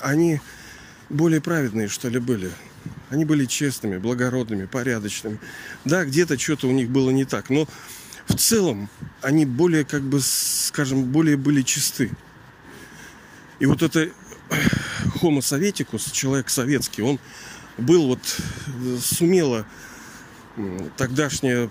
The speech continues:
правительство во главе там с Лениным, со Сталиным, с-,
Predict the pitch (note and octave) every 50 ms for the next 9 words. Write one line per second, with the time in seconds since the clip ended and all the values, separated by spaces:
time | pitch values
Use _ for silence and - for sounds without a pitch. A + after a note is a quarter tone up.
0 | - - - C3 B2 C#3 F3 G3+ F3+ - C#3 A#2+ - - B2 A2+ A2+ G#2+ A2+ A#2
1 | A#2 C3 C3 C3 B2+ A#2+ - A2 G#2 G#2 G2+ - - - - - - A#2+ B2 D3
2 | D#3 C#3+ C3+ C3+ B2+ A#2+ B2 - - - - - - - - - - - - G#2+
3 | - - - D3 D3+ C#3+ C3+ B2+ B2 A#2+ A#2 A2+ A2 A2 A2+ - - B2 B2 -
4 | - - - - - - - - - - - - -